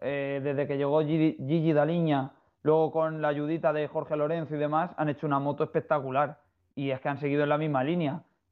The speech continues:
Eh, muy de acuerdo a lo que dice Ángel. Creo que lo que faltan son pilotos. Jack Miller me parece un piloto correcto, pero no me parece un piloto puntero para luchar por un mundial. Zarco tampoco. Eh, Jorge Martín quizás, lo que pasa es que todavía es joven, no está en el equipo oficial.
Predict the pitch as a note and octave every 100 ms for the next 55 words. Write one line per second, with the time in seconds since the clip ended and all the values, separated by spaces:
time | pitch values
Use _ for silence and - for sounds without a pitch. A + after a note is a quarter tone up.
0 | - D3+ D3 C#3+ D3 D#3+ F3+ F3 D3+ E3+
1 | E3 D3 C#3+ B2+ D3+ D3+ C3 C3 D#3 D#3
2 | D#3 D3 D#3 D3+ D3+ D#3+ C#3 C3+ C#3 C3+
3 | - _ _ - C#3 D#3 D3+ F3 F#3 C#3+
4 | C#3 C3+ D3+ D#3+ D#3 D#3 D#3 C#3 D3 E3+
5 | D3 C3 C#3 D3 D3+ D3 D3 D3 C#3 D3+
6 | D3 C#3 C#3+ C3 D#3+ D#3 D3 C#3+ C3+ D3
7 | C#3 C#3 C#3 C3 C3+ D#3+ G3 - _ _
8 | _ _ D#3+ D#3 - D3+ C#3+ B2+ E3+ E3+
9 | G#3+ - _ _ _ _ _ D#3 D#3 D3
10 | D3 D3 - G3+ G3+ F#3+ D#3+ E3+ F#3 D3
11 | C#3 - F#3 A3+ - - C3+ C#3+ - D3+
12 | D3+ D3+ D3+ C#3+ - F3 F3 F3 E3+ D#3+
13 | D3+ D#3 D3+ D3 C#3+ C#3+ D3 C3+ F3+ F3+
14 | F3 F3 E3+